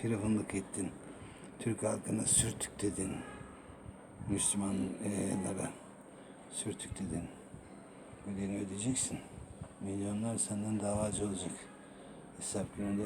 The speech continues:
çok acıklı bir son seni bekliyor canım ya.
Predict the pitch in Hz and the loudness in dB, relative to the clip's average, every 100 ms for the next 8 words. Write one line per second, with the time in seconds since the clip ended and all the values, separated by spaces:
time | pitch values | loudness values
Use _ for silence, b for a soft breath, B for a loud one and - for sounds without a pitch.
0 | 104 87 - - - - 131 123 113 - | 0 -4 -8 -12 -12 -2 0 2 0 2
1 | - - - 131 110 107 - 113 110 - | -2 -4 6 6 8 4 4 6 6 6
2 | 104 101 95 - - 95 98 - - 101 | 4 0 -2 -4 -6 -6 -4 -6 -4 -2
3 | - - | -4 -6